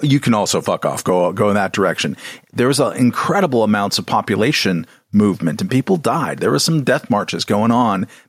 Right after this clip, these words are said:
after the war because after all this ethnic cleansing had been used and e-, ethnic excuses had been used by the, by the overlords, those pe-, Germans got humiliated a lot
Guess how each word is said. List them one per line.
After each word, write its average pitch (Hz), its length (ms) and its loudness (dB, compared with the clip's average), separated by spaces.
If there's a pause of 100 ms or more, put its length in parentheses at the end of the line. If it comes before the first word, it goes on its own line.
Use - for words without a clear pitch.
(400)
after 117 500 0
the 110 160 0
war 110 380 2
because 98 600 0 (360)
after 101 340 -2
all 101 80 2
this 104 160 2
ethnic 104 280 0
cleansing 113 400 0
had 92 140 0
been 90 160 0
used 85 240 0
and 95 80 2
e-, 78 240 -2
ethnic 104 340 -2
excuses - 800 0
had 101 160 -2
been 90 160 0
used 117 300 2
by 90 160 0
the, 90 240 0 (360)
by 92 140 0
the 92 120 2
overlords, 107 500 2
those 165 240 2
pe-, 165 160 -2
Germans 226 460 0
got 180 180 -2
humiliated 151 520 2 (120)
a 127 80 2
lot 147 520 0